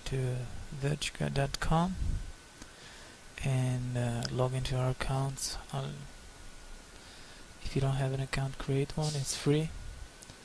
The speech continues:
So here we are, log into your account, as you can see here. Next we go to the download page. Here we are at the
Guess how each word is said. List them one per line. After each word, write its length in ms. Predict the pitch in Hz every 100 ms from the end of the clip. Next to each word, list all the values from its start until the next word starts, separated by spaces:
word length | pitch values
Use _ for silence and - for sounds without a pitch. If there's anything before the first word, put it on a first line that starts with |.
| - - - - - -
So 580 | - - 139 131 131 131 131 - -
here 140 | 143 139
we 120 | 139
are, 200 | 143 160 175 - - - - - - - - 151
log 200 | 139 139
into 240 | 143 -
your 140 | 147 147
account, 960 | - 151 151 151 147 151 151 - - - - - - - - -
as 160 | 139 127
you 60 | 131
can 240 | - 139
see 300 | - 151 147
here. 400 | 143 143 147 156 - - - - - - - - - - - - 147
Next 260 | 135 135 -
we 120 | 135
go 160 | 135
to 140 | 139 147
the 160 | 143
download 520 | 139 143 143 147 139 135 -
page. 460 | 143 131 131 - - - - - - - - - - - - - - - - - - - - - - - - - -
Here 240 | 147 139
we 160 | 139 135
are 160 | 135
at 100 | 135
the 380 | - 139 135 135